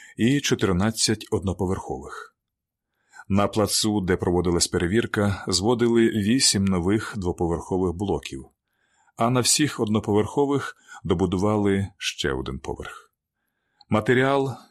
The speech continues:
цеглу, залізо, вапно носили у табір з відстані кількох кілометрів, і перш ніж було завершено будівництво,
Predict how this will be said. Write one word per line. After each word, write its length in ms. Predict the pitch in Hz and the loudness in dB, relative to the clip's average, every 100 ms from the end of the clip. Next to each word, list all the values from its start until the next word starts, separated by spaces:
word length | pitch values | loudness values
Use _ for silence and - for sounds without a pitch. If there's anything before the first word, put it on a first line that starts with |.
| _ | _
цеглу, 600 | - 85 85 85 90 87 _ _ | -2 0 0 0 -4 -6 _ _
залізо, 540 | - 76 80 92 98 90 | -6 -2 -2 0 0 -2
вапно 520 | 78 - 85 95 92 _ | -4 -4 -4 -4 -6 _
носили 420 | 92 - 135 127 | -2 0 0 2
у 100 | 113 | 0
табір 440 | 107 113 107 104 101 - - - | 0 -2 0 -2 -2 -14 -20 -10
з 180 | 78 76 | -8 0
відстані 520 | 107 - - 98 98 | 2 2 2 0 0
кількох 400 | 92 87 - 101 | -2 -4 -2 -2
кілометрів, 640 | - 82 92 117 - 78 - - - - | -2 -2 0 -2 -2 -4 -6 -16 -18 -8
і 100 | - | -4
перш 360 | 95 131 120 - | 0 0 0 0
ніж 140 | 110 | 0
було 320 | 95 104 107 110 | 0 0 2 2
завершено 540 | 95 104 98 - 95 | 2 0 0 0 0
будівництво, 760 | 90 92 101 117 - 104 101 | 0 0 2 2 0 0 -2